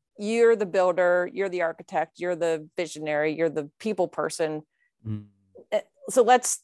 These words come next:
Speaker 1: let's see if we can, you know, like, work with, with those classifications and see if, you know, are, are we happy in these roles? And then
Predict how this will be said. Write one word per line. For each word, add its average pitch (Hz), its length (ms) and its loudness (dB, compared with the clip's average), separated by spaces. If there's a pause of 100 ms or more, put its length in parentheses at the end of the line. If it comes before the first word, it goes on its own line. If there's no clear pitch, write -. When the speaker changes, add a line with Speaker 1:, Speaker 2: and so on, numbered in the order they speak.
(120)
Speaker 1:
let's 254 180 4
see 254 160 6
if 247 120 2
we 240 100 8
can, 196 460 -2 (100)
you 196 120 0
know, 170 180 2
like, 175 240 2 (120)
work 196 480 2
with, 175 220 -2 (300)
with 160 240 0
those 185 320 6
classifications 175 1200 -4
and 165 380 0 (640)
see 202 240 0
if, 185 120 2 (100)
you 196 160 0
know, 160 120 2
are, 160 140 2
are 185 80 2
we 180 140 2
happy 180 480 0
in 165 100 -6
these 156 220 -8
roles? 170 580 4 (600)
And 190 220 -2
then 175 600 2